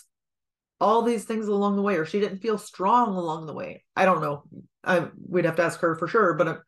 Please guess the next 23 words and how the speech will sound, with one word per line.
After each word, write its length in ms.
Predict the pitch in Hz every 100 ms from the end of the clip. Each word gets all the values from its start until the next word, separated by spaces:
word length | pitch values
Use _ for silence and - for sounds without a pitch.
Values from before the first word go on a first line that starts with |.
| _ _ _ -
um, 460 | 180 175 - 165 160 _ _ _ _ _ _ _ -
she 640 | - 254 240 233 220 - _ _ _ _ _ _ _ _
went 220 | - 220 240
through 200 | 226 -
all 220 | 214 233
these 200 | 240 220
struggles, 440 | - 185 120 - -
all 200 | 240 247
these 240 | 254 240
things. 400 | - 165 101 - _ _ _ _ _ _
And 200 | - 196
then 480 | 247 269 226 220 269 _ _ _ _ _ _ _ _ _ _ _ -
when 120 | 208
she 120 | 196
got 200 | 214 -
out 200 | 180 240
of 60 | 311
the 80 | 226
relationship, 760 | 185 175 165 175 156 196 - - _ _ _ _ _ _ _ _ _ _ _ _ _ _ _ _ _ _
she's 300 | - - 214
turned 440 | - - 214 208 202
and 160 | -
helped 400 | 160 185 180 185